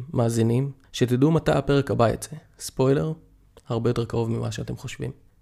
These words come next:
ואם נחזור לקלסר שלנו שהחתונה הפילה, התחלתם להרים את הדפים,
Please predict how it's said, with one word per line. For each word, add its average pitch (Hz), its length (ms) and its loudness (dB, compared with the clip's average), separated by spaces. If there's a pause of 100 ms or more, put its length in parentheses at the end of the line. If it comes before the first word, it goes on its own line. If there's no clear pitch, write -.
(120)
ואם 123 160 4
נחזור 127 360 0
לקלסר 127 400 -2
שלנו 120 340 -4
שהחתונה 113 520 -4
הפילה, 131 360 -4 (560)
התחלתם 135 400 0
להרים 143 260 4
את 147 120 0
הדפים, 120 500 0